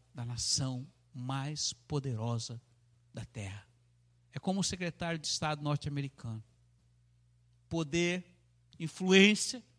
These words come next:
violenta, tudo estava em sua mão. Bem, filhinhos, mas a história não termina aí. Porque ele estava resolvendo os problemas do Egito.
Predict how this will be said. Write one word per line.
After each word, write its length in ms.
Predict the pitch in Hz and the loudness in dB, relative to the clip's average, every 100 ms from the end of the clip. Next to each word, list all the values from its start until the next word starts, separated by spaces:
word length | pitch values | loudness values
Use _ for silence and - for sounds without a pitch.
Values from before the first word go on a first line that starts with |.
| _ _ _ _ | _ _ _ _
violenta, 480 | 131 143 170 170 - | -8 -2 0 0 -2
tudo 380 | - - 277 302 | -2 4 6 6
estava 320 | - 247 208 | 2 2 0
em 40 | 190 | -2
sua 220 | - 165 | -4 -6
mão. 220 | 131 113 - _ _ _ _ _ _ _ _ _ _ _ _ _ _ _ _ _ _ - - - | -8 -10 -16 _ _ _ _ _ _ _ _ _ _ _ _ _ _ _ _ _ _ -20 -8 6
Bem, 220 | 240 254 | 8 8
filhinhos, 340 | - 175 165 | 6 0 -2
mas 160 | 175 208 | 2 2
a 60 | |
história 280 | 220 233 226 | 4 4 2
não 100 | 233 | 2
termina 400 | 240 220 214 285 | 2 2 2 0
aí. 160 | 147 107 - _ _ _ _ _ _ _ _ - - - _ | -2 -6 -16 _ _ _ _ _ _ _ _ -20 -20 -20 _
Porque 180 | 143 208 | 0 4
ele 60 | |
estava 220 | 208 247 | 6 8
resolvendo 380 | 240 240 226 254 | 10 10 8 6
os 100 | 233 | 4
problemas 500 | 262 214 233 320 220 | 2 4 4 4 2
do 80 | 180 | 0
Egito. 480 | 151 147 135 - | 0 0 -4 -8